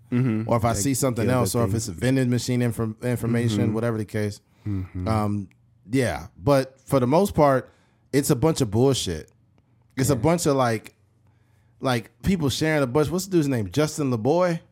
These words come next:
Speaker 1: Mm-hmm.
Speaker 2: People sharing a bunch of his content. Like, that shit is just mindless stuff.
Speaker 1: But just think about, like, the people that are, like,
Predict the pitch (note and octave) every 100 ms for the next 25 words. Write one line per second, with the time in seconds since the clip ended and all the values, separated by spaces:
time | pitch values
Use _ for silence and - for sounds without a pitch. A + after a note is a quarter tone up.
0 | - A#2 G#2+ A#2 - _ - F#3 D#3 B2+
1 | D#3 D3 A2+ C#3+ A#2 A#2 B2+ - - B2
2 | C3 A#2+ C3+ A2 A2 G#2 - C3+ D#3+ -
3 | D3 A2 G2 F#2+ F2+ G2 F2+ E2+ F#2+ G#2+
4 | C#3+ C3+ F#2+ - - B2 - - - _
5 | - B2 D#3 G3 B2+ C3+ C3+ A2+ F#2+ E2
6 | F#2+ F2+ - B2+ A2+ A2 G2+ G#2+ - _
7 | _ F#2+ F2+ E2+ E2 D#2+